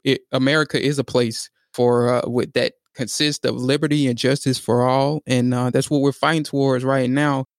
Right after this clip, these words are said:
uh, for the Black community and minorities in general. So that, that, that part of it has been, I will say,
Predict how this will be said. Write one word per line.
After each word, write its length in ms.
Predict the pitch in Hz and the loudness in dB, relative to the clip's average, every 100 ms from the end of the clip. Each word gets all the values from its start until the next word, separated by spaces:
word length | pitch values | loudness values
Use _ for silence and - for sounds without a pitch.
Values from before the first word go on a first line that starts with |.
| - | -4
uh, 240 | 123 127 | 0 0
for 340 | 123 - 131 127 | 0 0 2 2
the 100 | - | 2
Black 280 | 147 160 170 | 2 0 0
community 500 | 160 175 170 160 131 | -2 0 0 0 0
and 180 | 160 | 0
minorities 520 | 147 135 135 131 127 120 | -2 -2 0 0 0 -2
in 160 | 117 | -2
general. 340 | 120 123 107 117 | 0 0 0 0
So 140 | 143 | 2
that, 220 | 165 214 | 2 2
that, 200 | 202 165 | 0 0
that 240 | 196 240 - | 0 0 0
part 240 | 214 185 | 0 2
of 140 | 170 | 0
it 100 | 143 | -4
has 180 | 147 131 | -4 -6
been, 440 | 120 139 127 123 131 _ - | -6 -4 -4 -6 -10 _ -2
I 120 | 147 | 0
will 180 | 147 135 | 0 -2
say, 540 | - 139 127 127 | 0 2 2 0